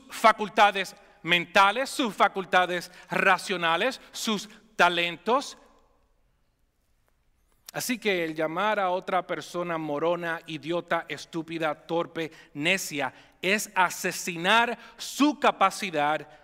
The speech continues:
como ser humano. Por lo tanto, estamos asesinando su persona.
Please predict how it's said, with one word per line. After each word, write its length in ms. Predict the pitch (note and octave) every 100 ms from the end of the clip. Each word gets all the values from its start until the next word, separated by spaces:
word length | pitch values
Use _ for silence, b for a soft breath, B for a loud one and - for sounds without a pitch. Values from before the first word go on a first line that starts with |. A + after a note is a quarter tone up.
| B -
como 380 | A#3 C4 B3+
ser 240 | A#3 C4 B3
humano. 460 | A3+ D#3+ C#3+ D3+ D3
Por 280 | - C#4 D4
lo 220 | C#4 C4
tanto, 580 | B3 - A3+ E3+ D3+ G3
estamos 400 | F3 - G3 G3+
asesinando 920 | G#3+ - A#3 C#4 A#3 C#4+ C4 F#3+ F3+ - B
su 360 | - - C#4 C4
persona. 680 | B3+ G#3+ - C4 B3 C#3